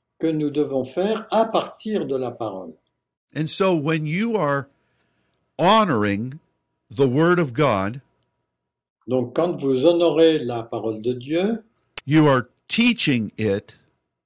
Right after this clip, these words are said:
Speaker 1: vous l'enseignez,
Speaker 2: you are applying its principles, and you are applying its principles,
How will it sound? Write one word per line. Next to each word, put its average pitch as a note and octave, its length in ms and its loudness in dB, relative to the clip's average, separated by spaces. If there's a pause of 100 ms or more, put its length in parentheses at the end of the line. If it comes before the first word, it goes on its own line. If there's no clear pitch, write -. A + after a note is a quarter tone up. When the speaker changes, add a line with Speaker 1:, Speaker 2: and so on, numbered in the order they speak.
(800)
Speaker 1:
vous B2+ 320 4
l'enseignez, C#3+ 880 -2 (720)
Speaker 2:
you E3 260 0
are D3+ 240 0
applying F#3 960 0
its D3+ 320 -2
principles, A#2 1120 -4 (3000)
and B2 160 -6
you E3 200 4
are D#3 180 6
applying E3+ 640 2
its - 180 -4
principles, B2 960 -4